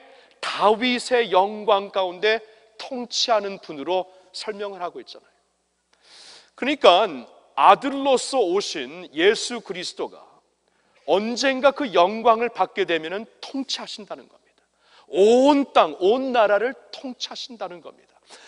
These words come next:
근데 그 통치는 있잖아요. 보통 우리가 생각하는 왕들이 굴리는 그러한 힘의 통치가 아닙니다.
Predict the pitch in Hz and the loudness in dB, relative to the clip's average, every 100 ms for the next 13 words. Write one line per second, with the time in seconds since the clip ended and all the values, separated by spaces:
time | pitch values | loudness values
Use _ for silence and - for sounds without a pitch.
0 | - - 220 285 320 - 311 277 - 247 | -10 -4 -2 0 -2 -2 -6 -4 -2 0
1 | 196 147 151 135 190 104 127 269 _ _ | -2 -2 -2 -2 -4 -8 -14 -18 _ _
2 | _ _ _ _ _ - 453 - 262 254 | _ _ _ _ _ 4 4 4 2 6
3 | 262 247 269 247 233 233 254 165 170 185 | 6 6 4 6 6 6 0 6 6 6
4 | 220 254 269 - 196 208 226 226 139 180 | 0 -4 -6 -6 -10 -6 -4 -2 -4 -8
5 | - 190 214 214 - - 226 220 - 208 | -6 4 4 4 -6 -6 -4 -4 -8 -14
6 | - 220 160 196 147 - - - - | -12 -6 -6 -8 -18 -20 -20 -20 -20